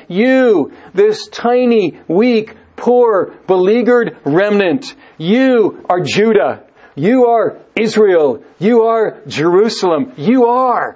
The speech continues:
the heirs of my covenant promises to Abraham, Isaac, and Jacob."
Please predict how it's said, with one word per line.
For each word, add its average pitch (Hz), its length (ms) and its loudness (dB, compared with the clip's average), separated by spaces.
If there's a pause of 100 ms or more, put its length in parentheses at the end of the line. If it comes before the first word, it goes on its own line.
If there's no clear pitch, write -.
(160)
the 185 260 -4
heirs 202 580 0 (100)
of 185 420 -2
my 190 460 -2
covenant 202 640 -2
promises 202 640 -2
to 165 220 -2
Abraham, 190 520 0
Isaac, 202 480 -2
and 151 120 -4
Jacob." 202 460 0